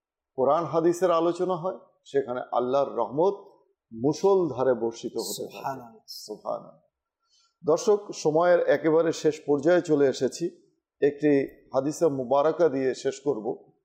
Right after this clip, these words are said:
Speaker 1: আর এই হাদিসে মুবারাকা সহিহ মুসলিম শরীফের মধ্যে এসেছে, খুবই লক্ষণীয় একটি হাদিস, গভীর মনোযোগ দিয়ে আমরা শুনব।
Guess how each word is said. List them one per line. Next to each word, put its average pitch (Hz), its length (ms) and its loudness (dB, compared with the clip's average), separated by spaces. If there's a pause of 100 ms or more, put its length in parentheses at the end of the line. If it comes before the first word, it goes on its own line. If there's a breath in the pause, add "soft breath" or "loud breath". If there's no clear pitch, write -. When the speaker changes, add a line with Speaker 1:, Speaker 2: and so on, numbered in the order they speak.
(1400)
Speaker 1:
আর 127 160 0
এই 139 180 0
হাদিসে 131 380 -4
মুবারাকা 123 540 0
সহিহ 131 380 -2
মুসলিম 165 460 -2
শরীফের 131 440 -2
মধ্যে 117 260 -4
এসেছে, 147 420 0 (400)
খুবই 185 200 0
লক্ষণীয় 196 580 2
একটি 139 200 -2
হাদিস, 113 420 -4 (520)
গভীর 139 280 0
মনোযোগ 135 460 0
দিয়ে 147 140 2
আমরা 123 240 0
শুনব। 151 640 -2